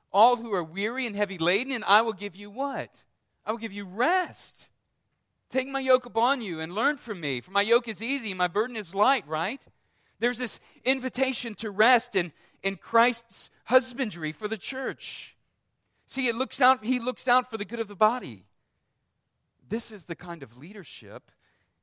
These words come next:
headship, that Christ offers the body, his bride. He does what's best for the church.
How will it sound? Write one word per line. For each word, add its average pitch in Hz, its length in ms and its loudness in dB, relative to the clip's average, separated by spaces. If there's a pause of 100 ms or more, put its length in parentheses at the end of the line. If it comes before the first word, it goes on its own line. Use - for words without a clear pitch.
headship, 127 720 -12 (500)
that 143 240 -4
Christ 170 560 -10 (100)
offers 127 720 -14 (380)
the 135 80 -16
body, 127 540 -8 (120)
his 143 180 -16
bride. 151 580 -14 (800)
He 208 120 -12
does 214 280 8
what's 185 220 -6
best 208 340 4
for 180 100 -10
the 135 120 -8
church. - 600 -14